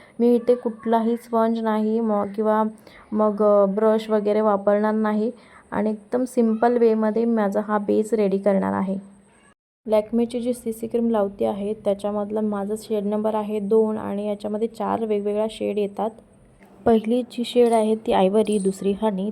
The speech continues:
तिसरी ब्रॉन्झ आणि चौथी आहे, ती आलमंड. अशा चार शेडमध्ये, अ, सीसी क्रीम येते. तर जी कोणती स्किनची टोन आहे आपल्या,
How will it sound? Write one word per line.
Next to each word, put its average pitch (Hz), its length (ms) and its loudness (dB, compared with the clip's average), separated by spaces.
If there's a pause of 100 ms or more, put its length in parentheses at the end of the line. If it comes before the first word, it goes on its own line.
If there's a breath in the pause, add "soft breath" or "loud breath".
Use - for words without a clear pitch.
तिसरी 185 300 -6
ब्रॉन्झ 185 480 0
आणि 190 220 -4
चौथी 202 400 -4
आहे, 185 160 -2
ती 220 300 -8
आलमंड. 196 380 2
अशा 202 200 -2
चार 190 280 -2
शेडमध्ये, 196 580 -2 (460 loud breath)
अ, 180 260 2
सीसी 202 280 -2
क्रीम 214 260 2
येते. 214 380 2 (360 loud breath)
तर 196 140 6
जी 190 200 -2
कोणती 220 360 2
स्किनची 208 1040 -4 (180)
टोन 214 240 2
आहे 196 220 2
आपल्या, 180 320 -2